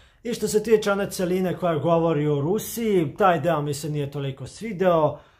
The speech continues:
No, to su sve odlične pesme, ali ja lično ne preferiram toliko takve teme. To su ono, "O Rusijo, otadžbino moja,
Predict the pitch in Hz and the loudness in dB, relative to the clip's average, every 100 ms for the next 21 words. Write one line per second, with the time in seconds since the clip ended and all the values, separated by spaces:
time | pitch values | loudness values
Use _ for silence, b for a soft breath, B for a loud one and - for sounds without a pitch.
0 | B _ 202 208 185 170 165 160 139 135 | B _ -8 -2 2 2 2 -4 -4 -6
1 | - 165 151 143 165 165 151 190 190 - | 0 0 0 -2 -4 -4 -4 -2 -2 -4
2 | 147 131 147 175 160 160 147 - 147 135 | -4 -2 0 0 0 0 -4 -6 -4 -4
3 | 139 147 139 160 151 135 127 131 139 - | -4 -4 -4 -2 -2 -2 -4 -4 -4 -4
4 | 135 127 131 127 117 - 156 175 165 139 | -6 -4 -6 -6 -14 -8 -2 0 0 -2
5 | 160 143 147 147 139 143 139 143 143 - | -4 -6 -6 -6 -4 -2 -2 -2 -4 -6
6 | 160 143 127 127 135 110 131 120 131 165 | -2 0 -2 -4 -10 -6 -6 -4 -2 0
7 | 185 170 | 0 0